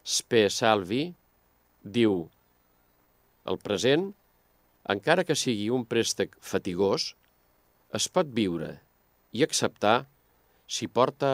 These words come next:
a una meta, si podem estar segurs d'aquesta meta i si aquesta meta és tan gran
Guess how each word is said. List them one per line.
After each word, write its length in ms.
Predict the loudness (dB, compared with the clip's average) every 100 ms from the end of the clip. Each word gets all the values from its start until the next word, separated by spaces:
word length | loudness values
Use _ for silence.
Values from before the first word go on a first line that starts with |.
| -2 0
a 120 | 2 2
una 240 | 4 4
meta, 460 | 4 4 0 -6 -8 _ _ _ _ _ _ _ _ _
si 200 | -10 -10
podem 380 | -4 0 2 2
estar 240 | 2 0 0
segurs 480 | 0 0 2 0 -4 -14 _
d'aquesta 540 | -8 -2 -2 0 2
meta 340 | 4 4 2 -2 -6 _ _ _ _ _ _ _ _ -8
i 80 |
si 180 | -4 -4
aquesta 340 | 0 0 2 6
meta 360 | 6 4 -4 -4 -12 _ _
és 180 | -6 0
tan 160 | 0 4
gran 360 | 4 2 0